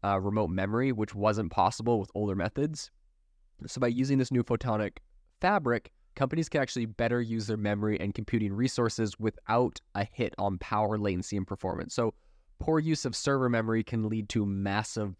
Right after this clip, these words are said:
waste of money. Um, I, I've looked into this a lot. I've talked a lot with, you know, my different s-,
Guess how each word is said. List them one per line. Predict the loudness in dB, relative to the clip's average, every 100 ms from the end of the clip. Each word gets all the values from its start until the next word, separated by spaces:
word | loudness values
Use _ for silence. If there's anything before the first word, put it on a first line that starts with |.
| -12
waste | -4 0 0 -2 -8 -4
of | -2
money. | -2 0 2 0 -2 -8 _ _
Um, | -2 0 0
I, | 0 0 0
I've | -2 -2
looked | -2 -2 -2
into | -2
this | -2 -2
a |
lot. | -2 0 2 4 2
I've | 0
talked | 0 0
a | 0
lot | 2 2
with, | -2 -2
you |
know, | -2
my | -2 -2
different | -2 -4 -6
s-, | -10